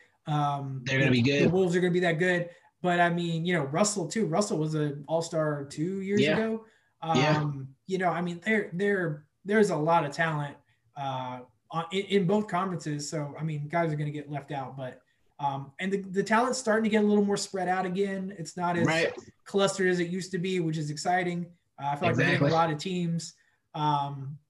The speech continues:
Speaker 1: so yeah, I mean, that's, you know, I think, I think it's, it's gonna be very interesting, but I, I, you know, I think we're probably gonna be pretty close in our,
Speaker 2: Yeah.
Speaker 1: I guess is
Speaker 2: I
Speaker 1: there.
Speaker 2: mean, especially with the alternates, I think that kinda covers the loose ends,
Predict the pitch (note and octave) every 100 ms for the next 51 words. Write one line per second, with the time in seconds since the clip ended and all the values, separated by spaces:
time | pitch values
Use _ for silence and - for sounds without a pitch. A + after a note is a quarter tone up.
0 | _ _ - E3+ G#3 D3+ D3 C#3+ D#3 E3
1 | - - C#3 B2 C3 _ D#3 D3+ F3 E3
2 | - _ _ _ _ _ _ _ - C3+
3 | E3+ E3+ D3+ - D3 C#3 - E3+ D#3 D#3
4 | D#3 D#3 D3 D3+ - E3 D#3+ G#3 G#3 A3+
5 | G#3+ - F3 C#3 B2+ D#3+ D3+ E3 E3 D3
6 | F3 D3+ D3+ D3 C3+ - _ _ - D3+
7 | F3 E3+ D#3 D#3+ D3+ E3+ D3+ D3 D#3 C#3
8 | C#3 C#3 B2+ B2+ B2 - _ _ _ _
9 | _ - F3 C4+ B3 - - C3 C3+ C3+
10 | - A#2+ B2+ G3 F#3+ F#3+ - - F#3+ A3
11 | G3+ B3 C4 A3+ G3 D3+ D3+ E3+ E3+ E3+
12 | D#3+ C#3+ D3+ D3+ C#3+ D#3 C#3+ C3 D3+ C#3+
13 | C#3+ B2+ B2+ C3 C3+ C#3+ C3+ B2+ A#2+ -